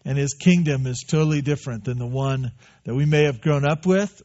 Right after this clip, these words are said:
or the one that we're seeking in other things. Matthew chapter one, I hope you're there. Um,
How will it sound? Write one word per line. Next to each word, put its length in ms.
or 140
the 100
one 300
that 160
we're 160
seeking 560
in 120
other 220
things. 560
Matthew 380
chapter 400
one, 300
I 20
hope 220
you're 100
there. 240
Um, 520